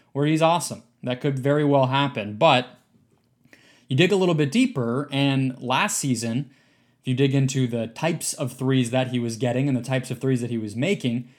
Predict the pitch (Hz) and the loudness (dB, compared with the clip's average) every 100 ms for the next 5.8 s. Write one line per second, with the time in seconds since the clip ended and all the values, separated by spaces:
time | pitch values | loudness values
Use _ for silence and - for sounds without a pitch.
0 | _ 143 135 165 160 160 160 - - 170 | _ -8 -4 -4 -4 -6 -6 -6 -6 -2
1 | 185 156 151 147 135 147 151 151 151 151 | 0 -2 0 0 4 2 2 0 -2 -2
2 | 127 120 113 107 131 139 - 110 107 - | -2 -2 -4 -4 -4 -6 -8 -10 -8 -2
3 | 160 147 135 135 127 120 117 120 113 - | -2 0 -4 0 0 0 -2 -4 -6 -8
4 | - _ 127 165 226 - 120 110 156 - | -14 _ -4 0 0 -2 -4 -4 -6 -6
5 | 131 175 202 190 170 147 147 135 | -2 0 2 2 0 0 -2 -2